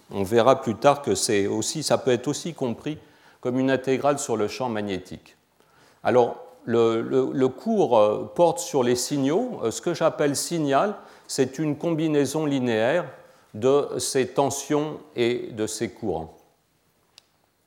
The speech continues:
Alors, euh, vous êtes tous familiers, je pense, avec, euh, la façon dont on résout,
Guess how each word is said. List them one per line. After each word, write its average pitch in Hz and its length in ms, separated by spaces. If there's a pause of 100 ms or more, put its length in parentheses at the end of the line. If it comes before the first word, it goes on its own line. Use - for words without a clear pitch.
(680)
Alors, 123 340
euh, 107 220
vous 113 240
êtes 131 140
tous - 240
familiers, 127 520
je 127 140
pense, 131 460
avec, 107 460
euh, 95 320 (120)
la 110 140
façon 135 480
dont 101 260
on 104 140
résout, 143 600